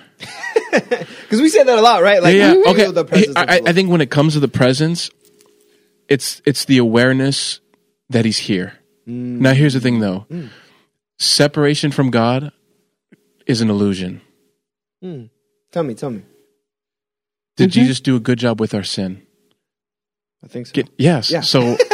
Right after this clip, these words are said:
Speaker 1: <laughs>
Speaker 2: so like, like Paul said, "Nothing can separate me from his love."
Speaker 1: Mm,
Speaker 3: That's right.
Speaker 1: come
Speaker 2: So
Speaker 1: on.
Speaker 2: he's always available.
Speaker 3: Yeah.
Speaker 2: So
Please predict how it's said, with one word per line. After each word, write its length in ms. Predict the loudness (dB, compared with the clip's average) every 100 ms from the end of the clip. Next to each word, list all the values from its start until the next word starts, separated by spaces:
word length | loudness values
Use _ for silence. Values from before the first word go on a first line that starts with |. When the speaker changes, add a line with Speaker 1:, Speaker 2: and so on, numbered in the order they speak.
| -2
Speaker 1:
<laughs> 280 | -4 -4 -2
Speaker 2:
so 140 | 0
like, 240 | 2 0 -2
like 240 | 0 0 -2 _ _ _ -2
Paul 200 | 0 0
said, 280 | 0 -2
"Nothing 340 | 0 -2 0 -2
can 140 | -4
separate 480 | -4 -2 -2 -2 -4
me 100 | -6
from 220 | -8 -8
his 140 | -8 -6
love." 300 | -8 -8 -12
Speaker 1:
Mm, 140 | -6
Speaker 3:
That's 160 | -2 0
right. 240 | 0 -2
Speaker 1:
come 60 | -2
Speaker 2:
So 160 | 0
Speaker 1:
on. 80 | 2
Speaker 2:
he's 140 | 0 -4
always 340 | -4 0 0 0
available. 560 | -2 -2 -2 -6 -10 -2
Speaker 3:
Yeah. 320 | 0 2 0 -4 _
Speaker 2:
So 500 | -2 2 2 0